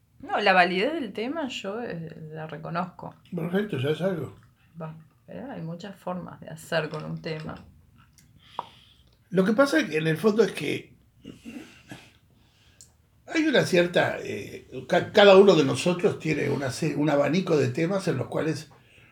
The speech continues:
Speaker 2: de, para, sea para películas o para libros, para lo que sea,
Speaker 1: Mm.
Speaker 2: se siente cómodo y más o menos nos navega bien. Y, y hay otros temas en los cuales uno no, no pone el pie porque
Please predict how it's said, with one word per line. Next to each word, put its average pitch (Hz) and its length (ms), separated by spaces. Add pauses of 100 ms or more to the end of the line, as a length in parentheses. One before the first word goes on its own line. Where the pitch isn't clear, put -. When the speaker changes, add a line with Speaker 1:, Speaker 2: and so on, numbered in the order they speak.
(140)
Speaker 2:
de, - 460 (280)
para, 127 200
sea 156 200
para 135 200
películas 143 500
o 123 100
para 120 140
libros, 135 240
para 120 140
lo - 100
que 143 100
sea, 160 340 (140)
Speaker 1:
Mm. - 220
Speaker 2:
se 180 140
siente 185 420
cómodo 170 580 (320)
y 226 100
más 330 200
o 302 40
menos 196 280
nos 131 160
navega 139 380
bien. 151 440
Y, 110 320 (800)
y 233 60
hay 330 120
otros 330 200
temas 254 300
en 165 80
los 131 100
cuales 180 420
uno 185 240
no, 139 180
no 147 200
pone 175 200
el 165 80
pie 165 180
porque - 400